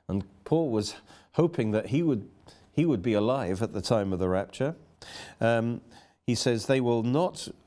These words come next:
go before those who've fallen asleep. In fact, as he goes on, he's going to explain that actually the dead in Christ will rise first,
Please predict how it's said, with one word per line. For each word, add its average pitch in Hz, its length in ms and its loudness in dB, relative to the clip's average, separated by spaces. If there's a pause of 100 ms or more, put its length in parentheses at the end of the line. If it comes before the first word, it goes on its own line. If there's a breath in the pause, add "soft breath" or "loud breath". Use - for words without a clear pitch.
(120)
go 113 220 2
before 113 420 -2
those 113 480 -2
who've 113 340 0 (160)
fallen 107 540 -2 (400 soft breath)
asleep. - 640 -6 (600 loud breath)
In 117 140 0
fact, - 440 -4
as 113 160 -2
he 107 60 0
goes 104 300 -2
on, 131 220 -4
he's 90 200 -4
going 98 220 -4
to 90 120 -4
explain 101 500 -4
that 87 100 -4
actually 95 640 -4 (640 soft breath)
the 104 100 0
dead 117 280 0
in 117 160 0
Christ 87 520 -4
will 95 220 0
rise 85 300 0
first, - 580 -2